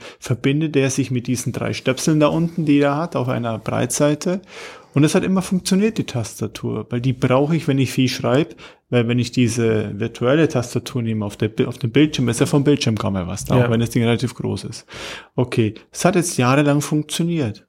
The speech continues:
Speaker 1: und jetzt plötzlich geht's nicht mehr. Dann hab ich mir eine Bluetooth.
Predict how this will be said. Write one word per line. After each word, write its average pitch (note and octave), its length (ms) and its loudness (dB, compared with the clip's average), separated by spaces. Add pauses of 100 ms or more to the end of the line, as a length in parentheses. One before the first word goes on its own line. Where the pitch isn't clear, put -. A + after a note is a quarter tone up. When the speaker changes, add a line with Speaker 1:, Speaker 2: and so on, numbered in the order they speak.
Speaker 1:
und A2+ 120 -2
jetzt A2 140 -4
plötzlich C#3+ 320 2
geht's - 260 -4
nicht - 160 -12
mehr. A#2 200 -12 (640)
Dann A#2 160 0
hab B2+ 160 2
ich - 160 -4
mir C3+ 240 4
eine C#3 180 2
Bluetooth. B2+ 800 -2